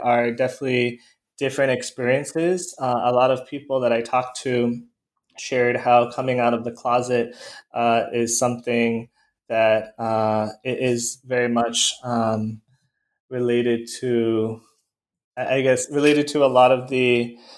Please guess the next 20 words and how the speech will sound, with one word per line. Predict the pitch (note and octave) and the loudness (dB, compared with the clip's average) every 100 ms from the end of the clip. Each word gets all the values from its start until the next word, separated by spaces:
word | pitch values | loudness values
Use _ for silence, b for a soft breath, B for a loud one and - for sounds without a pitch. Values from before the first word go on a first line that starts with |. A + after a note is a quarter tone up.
| B B _ | B B _
um, | A#2 A#2 A2+ A2+ A2 A2 A2 A2 _ _ _ _ _ _ _ - | -4 -2 0 0 0 -2 -6 -10 _ _ _ _ _ _ _ -4
kind | C3 | 0
of, | A#2+ A#2 - _ - | 0 -2 -12 _ -6
a | C3+ | 2
lot | C3 C3+ | 4 4
of | |
it | C3+ | 2
is, | B2 A#2+ A#2 - | 2 0 -2 -4
is | - | -6
coming | C#3 C3 | -2 2
out | A#2+ | 0
to | - | 0
your | A2+ | -6
family, | - C#3+ C#3+ C#3 C3 B2+ B2+ B2 A#2+ - | -4 -2 -2 0 0 0 0 -2 -6 -6
uh, | A#2+ A2+ | -2 0
sharing | A2+ - B2 A#2+ A#2+ | -2 0 2 2 2
with | A#2 A2+ - | 0 -2 -4
close | A#2 A#2 | -6 -6
people | - D#3 C#3+ C3 B2 A#2+ | -6 -6 0 2 2 2
that, | A2+ A2 A2 | 2 0 -2